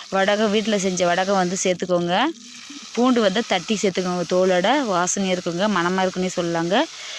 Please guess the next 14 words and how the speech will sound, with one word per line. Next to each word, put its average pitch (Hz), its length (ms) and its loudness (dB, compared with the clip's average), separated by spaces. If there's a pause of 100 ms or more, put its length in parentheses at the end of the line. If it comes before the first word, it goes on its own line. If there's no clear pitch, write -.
(140)
கறிவேப்பிலை 214 380 2
ஒரு 190 140 2
கொத்து 190 180 0
சேர்த்துக்கோங்க. 185 600 0 (1160)
பெரிய 233 300 2
வெங்காயம் 214 440 2
நீட் 214 240 0
நீட்டா 220 220 0
கட் 185 220 -4
பண்ணாம 185 500 0
சின்ன 208 300 0
சின்னசா 214 280 0
குட்டி 202 240 0
குட்டியா 214 200 0